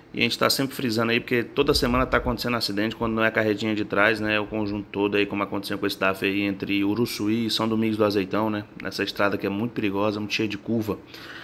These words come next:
Então vamos andar mais devagar, galera. Vamos tomar mais cuidado, beleza?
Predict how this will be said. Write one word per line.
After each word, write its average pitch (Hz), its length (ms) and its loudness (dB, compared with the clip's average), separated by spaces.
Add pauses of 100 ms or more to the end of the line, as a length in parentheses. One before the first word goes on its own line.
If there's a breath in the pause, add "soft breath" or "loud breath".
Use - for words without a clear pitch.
(400 loud breath)
Então 110 180 2
vamos 123 380 4
andar 120 140 4
mais 120 180 4
devagar, 110 460 4
galera. 98 260 2
Vamos 104 220 -4 (260)
tomar 113 240 2
mais 113 220 0
cuidado, 104 600 4
beleza? 107 460 -2